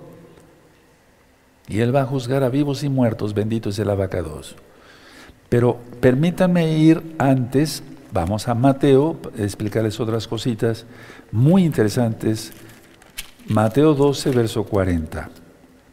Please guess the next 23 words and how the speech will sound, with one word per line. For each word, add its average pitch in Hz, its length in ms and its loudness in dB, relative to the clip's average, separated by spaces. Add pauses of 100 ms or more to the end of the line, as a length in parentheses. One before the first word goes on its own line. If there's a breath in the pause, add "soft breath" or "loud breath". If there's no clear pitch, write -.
(2000 soft breath)
Entonces 143 460 0
lo 135 100 4
dijo 147 240 0
Yahshua 151 640 -2 (180)
antes 165 420 0
de 117 80 -4
su - 120 -10
muerte, 104 500 -4 (520)
y 123 100 0
lógico, 135 400 0
Él 104 80 0
resucitó. 98 720 -8 (1500 soft breath)
Dice 175 380 4
Mateo 170 300 4
doce 156 240 2
cuarenta, 104 680 0 (300)
¿ya 101 160 0
lo 113 120 0
tienen? 135 360 0
Mateo 110 260 -2
doce 110 240 -4
cuarenta, 117 600 -4 (140)
eso. 92 320 -6